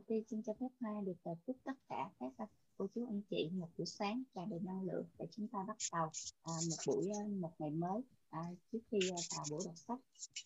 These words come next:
Như mọi người cũng biết, Henry Ford đã từng nói, "Bất cứ ai, người học tập thì đều già đi, dù ở tuổi hai mươi hay tuổi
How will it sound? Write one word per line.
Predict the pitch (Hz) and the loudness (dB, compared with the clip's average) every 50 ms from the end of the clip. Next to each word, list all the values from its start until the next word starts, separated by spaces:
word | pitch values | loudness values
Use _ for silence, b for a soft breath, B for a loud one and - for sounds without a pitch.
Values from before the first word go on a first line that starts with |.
| - - - - - - - - - - - _ _ _ - _ - | -8 -10 -10 -10 -10 -12 -16 -18 -20 -20 -20 _ _ _ -20 _ -2
Như | 214 214 202 185 | 0 2 2 4
mọi | 180 170 | 2 2
người | 175 175 165 - | 2 2 0 0
cũng | - 190 202 | 0 2 4
biết, | 196 220 247 - - _ - _ - _ _ _ - | 6 6 4 4 -2 _ -20 _ -20 _ _ _ -2
Henry | 208 202 196 202 202 202 - - | 0 2 4 4 2 2 2 0
Ford | 196 185 190 196 - | 2 2 2 2 0
đã | - - - | 0 0 0
từng | 180 185 185 160 | 0 0 0 0
nói, | 160 165 170 208 247 247 - - - - - - - - - | 0 0 0 0 -2 -4 -6 -12 -12 -14 -20 -14 -4 0 0
"Bất | 226 - - - | 2 2 2 2
cứ | 262 262 - | 2 2 2
ai, | 208 208 202 196 185 180 - - - | 2 2 2 2 0 -2 -6 -6 -2
người | 175 170 160 170 | 0 0 0 2
học | 180 - - - - | 0 -2 -4 -4 0
tập | - 160 - - _ _ _ _ - - - - | 0 0 0 -2 _ _ _ _ -20 -14 -4 0
thì | 190 170 | 0 2
đều | 151 156 160 147 147 | 4 4 2 2 2
già | 160 165 160 160 - 175 | 2 2 2 2 2 4
đi, | 185 185 175 170 - _ - | 4 2 2 0 -4 _ 0
dù | 160 160 147 | 2 2 4
ở | 127 160 - - | 2 2 0 2
tuổi | - 208 208 226 | 0 0 2 0
hai | 208 190 196 196 | 0 0 2 2
mươi | 196 190 180 185 - | 4 4 2 2 0
hay | 196 180 - | -2 -2 -2
tuổi | - | -2